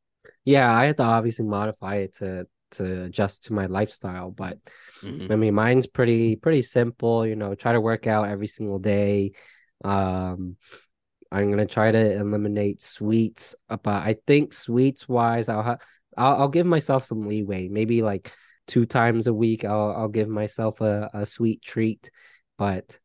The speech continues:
Speaker 1: besides
Speaker 2: Bro, don't,
Speaker 1: that
Speaker 2: don't do that,
Speaker 1: <laughs>
Speaker 2: bro.
Speaker 1: Why, you think
Speaker 2: Bro.
Speaker 1: I'm gonna crash? <laughs>
Speaker 2: Bro, I, I crashed so hard when I did that on Hard sixty-nine.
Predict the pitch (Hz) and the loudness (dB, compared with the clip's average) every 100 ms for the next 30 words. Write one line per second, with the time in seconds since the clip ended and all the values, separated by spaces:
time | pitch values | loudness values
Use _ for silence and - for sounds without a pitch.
0 | _ - 104 110 98 92 110 98 92 - | _ -12 -4 -2 -2 -4 -4 -6 -6 -6
1 | 107 101 101 90 87 87 - 85 214 - | -6 -4 -6 -6 -6 -6 -4 4 6 8
2 | 392 403 - 151 - 156 151 143 147 143 | 8 8 8 2 4 2 6 6 6 4
3 | 143 139 143 135 - 139 135 285 - - | 4 2 0 -2 -2 -2 -2 -6 -10 -20
4 | - - - 339 - 101 95 - 110 107 | -20 -16 4 4 4 0 0 -2 -4 -2
5 | 110 110 120 95 - 92 90 85 90 85 | -4 -4 -6 -8 -4 -4 -2 -4 -6 -8
6 | - - - - 508 - - - - - | 4 4 6 4 4 2 0 -2 -6 -6
7 | 90 87 | -6 -8